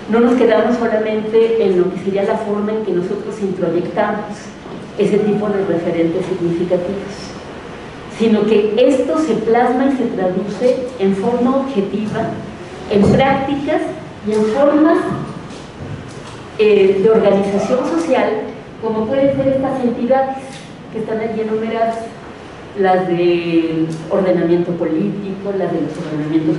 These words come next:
jurídicos, las de la propia familia y así sucesivamente. Ujú. Nos vamos a detener precisamente en esas distintas aristas,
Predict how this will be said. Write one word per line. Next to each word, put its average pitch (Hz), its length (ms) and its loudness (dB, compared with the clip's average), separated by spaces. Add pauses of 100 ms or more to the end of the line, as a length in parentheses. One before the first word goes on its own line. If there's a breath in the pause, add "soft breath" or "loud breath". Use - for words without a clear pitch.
jurídicos, 180 600 -2
las 160 140 -2
de 151 80 0
la 147 100 0
propia 165 400 -2
familia 185 580 2 (120)
y 175 40 2
así 175 280 0 (380)
sucesivamente. 156 800 0 (400)
Ujú. 180 280 2 (1800)
Nos - 320 2
vamos 277 260 6
a 294 100 6
detener 269 320 6
precisamente 254 600 4
en 240 100 6
esas 226 220 0
distintas 208 460 -4
aristas, 240 440 0